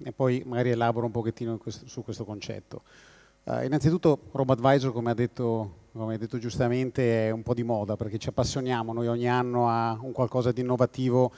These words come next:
soprattutto se, eh, viene descritto con una parola inglese, perché insomma la, l'amore per l'esterofilia in questo caso ci contraddistingue, esattamente, esattamente.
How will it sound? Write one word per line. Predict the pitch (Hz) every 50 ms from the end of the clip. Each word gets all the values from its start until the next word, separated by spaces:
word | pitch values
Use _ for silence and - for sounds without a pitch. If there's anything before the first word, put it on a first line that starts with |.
| - - _
soprattutto | - - 117 117 123 - 143 - 131
se, | 117 - - 131 123 127 127 123 120 -
eh, | - 127 120 113 113 113 113 113
viene | 110 120 127
descritto | 107 120 - - 135 110 123
con | 110 117
una | 117 -
parola | 113 107 110 110 113 110 107 104 - - - - _ _
inglese, | 131 123 113 113 113 107 95 90
perché | 107 - 107 107
insomma | - - 123 117 113
la, | 110 110 110 113
l'amore | 113 117 117 123 131 131 131
per | - 127 120
l'esterofilia | 120 117 - - 127 123 113 - 131 120 123 127 120
in | 117
questo | 117 110 - 117 -
caso | - 117 113 120 104 110 123 117 110 - - - - - - - _ _ -
ci | - - 139
contraddistingue, | - 139 - 143 131 127 127 - - 131 113 101 104 113 127
esattamente, | 139 123 143 127 - 120 113 104 98 95 - 120
esattamente. | 113 107 117 110 - 110 104 98 101 101 - - -